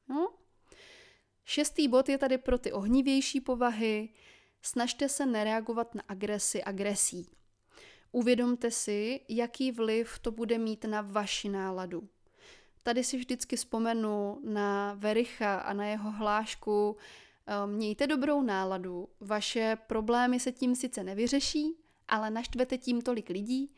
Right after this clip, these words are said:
že to stojí za to." A to je přesně ono. Jo? Když se vlastně nenecháte vytočit, tak je, jde o tu vaše rozpoložení, o vaši náladu. Jo?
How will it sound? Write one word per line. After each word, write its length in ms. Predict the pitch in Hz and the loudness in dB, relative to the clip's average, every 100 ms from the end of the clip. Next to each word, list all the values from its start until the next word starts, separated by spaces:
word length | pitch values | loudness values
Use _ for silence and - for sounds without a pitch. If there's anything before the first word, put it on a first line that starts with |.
| _ | _
že 160 | - 220 | -6 -4
to 100 | 214 | -4
stojí 300 | - 202 202 | -4 -4 -2
za 140 | 190 | -4
to." 220 | 175 165 180 _ _ - | -4 -8 -10 _ _ -12
A 100 | 208 | -4
to 100 | 233 | -4
je 80 | |
přesně 380 | 226 226 - 220 | -4 -6 -4 -4
ono. 280 | 214 202 196 _ _ | -4 -4 -8 _ _
Jo? 360 | 247 240 240 262 - - - | -4 -2 -2 -4 -10 -20 -8
Když 180 | 233 226 | -4 0
se 120 | 262 | 0
vlastně 320 | 247 247 254 | 0 -2 -2
nenecháte 640 | 247 247 240 247 247 185 - | 0 -2 -2 -4 -4 -8 -8
vytočit, 680 | 294 233 285 277 285 262 - _ _ _ - | -6 -4 -4 -2 0 0 -4 _ _ _ -8
tak 220 | 226 220 | -8 -2
je, 120 | 226 226 | -4 -2
jde 300 | 226 226 233 | -2 0 0
o 120 | - | -2
tu 260 | 226 240 226 | -6 -6 -2
vaše 460 | 240 240 - 202 | -2 -2 -4 -4
rozpoložení, 760 | 190 196 - 202 202 202 196 - | -4 -8 -8 -6 -4 -4 -4 -4
o 100 | 220 | -2
vaši 360 | 226 226 - | -2 -2 -4
náladu. 540 | 233 220 202 196 175 - - _ - | -2 -2 -2 -2 -2 -6 -12 _ -10
Jo? 500 | 220 214 208 233 | -6 -4 -2 -2